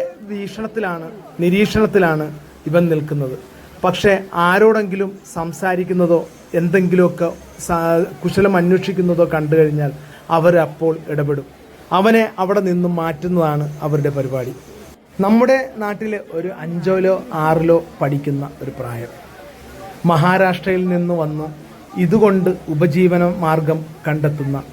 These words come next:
ഒരു കുടുംബമാണ് ഇവരുടേത്. അവിടെ വരുന്നതിൽ ബഹുഭൂരിപക്ഷം ആളുകളും ഇവനുമായി ഒരു ഫോട്ടോയോ വീഡിയോയോ എടുക്കാതെ പോവില്ല.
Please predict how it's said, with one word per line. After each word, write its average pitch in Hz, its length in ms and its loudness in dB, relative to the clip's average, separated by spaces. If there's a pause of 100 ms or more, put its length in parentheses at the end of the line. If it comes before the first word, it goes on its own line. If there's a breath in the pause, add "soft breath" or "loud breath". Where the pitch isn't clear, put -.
(120)
ഒരു 143 180 0
കുടുംബമാണ് 135 500 -2 (680)
ഇവരുടേത്. 131 480 -2 (2500)
അവിടെ 214 200 4 (100)
വരുന്നതിൽ 214 440 0 (360)
ബഹുഭൂരിപക്ഷം 220 760 0 (100)
ആളുകളും 170 360 2 (200)
ഇവനുമായി 165 480 0 (260)
ഒരു 151 100 -2 (100)
ഫോട്ടോയോ 143 480 2 (160)
വീഡിയോയോ 143 360 4 (120)
എടുക്കാതെ 135 460 -6
പോവില്ല. 120 300 -10